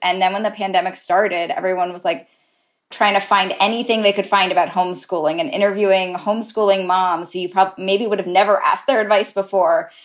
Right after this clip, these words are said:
You know, how do you do it? How do you get your kid to learn? How do you get them to focus? And I think the people who enjoyed remote learning were actually the people who maybe ignored the remote learning curriculum and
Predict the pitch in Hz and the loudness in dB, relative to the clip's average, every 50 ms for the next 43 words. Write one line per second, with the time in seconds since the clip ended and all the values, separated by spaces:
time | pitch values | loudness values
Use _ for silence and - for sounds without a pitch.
0 | _ _ _ - 196 175 175 170 185 214 226 247 240 220 190 202 208 214 196 185 | _ _ _ -4 -4 -2 -2 -2 -2 -2 -2 -2 -2 -2 0 2 4 4 4 4
1 | 196 190 185 190 180 196 180 190 190 214 202 202 202 196 190 196 190 180 165 175 | 2 0 -2 0 2 2 2 0 -2 -6 -6 -4 -2 0 2 2 2 2 0 -2
2 | 175 185 190 202 196 208 202 208 208 196 190 202 190 - 196 185 185 185 185 170 | -4 0 0 2 2 2 0 -2 -4 -4 -4 -6 -4 -2 -2 -2 0 0 0 0
3 | 165 170 - - - _ _ 185 185 190 185 190 - 226 220 - 175 - 208 202 | 0 -2 -6 -12 -20 _ _ 0 2 2 2 0 0 -4 -4 -6 -6 -4 -4 -2
4 | 202 214 208 208 202 190 175 160 180 180 185 185 185 180 180 175 175 170 151 - | -2 -2 -2 -2 -2 -4 -4 -2 2 4 4 4 4 2 0 -2 0 -2 -2 -2
5 | 170 180 190 180 175 170 160 160 160 - - 170 - - 185 165 165 - 175 170 | -2 -2 -2 -2 -4 -4 -6 -4 -2 0 0 0 0 -2 -6 -6 -6 -8 -8 -6
6 | 151 156 170 160 160 165 160 160 165 165 165 - 170 156 - - 151 151 147 156 | -6 -6 -6 -6 -6 -6 -6 -6 -4 -6 -6 -6 -6 -8 -8 -8 -6 -4 -4 -2
7 | 165 175 185 208 208 214 226 233 226 220 220 233 233 233 233 240 240 269 247 233 | -2 -4 -4 -4 -4 -4 -2 -2 -2 -2 -2 -4 -6 -6 -6 -8 -10 -8 -8 -8
8 | 233 - 233 233 233 233 220 - 139 175 165 165 165 160 151 151 | -6 -4 -2 -2 -2 -2 -2 -4 -4 -4 -4 -4 -4 -6 -6 -8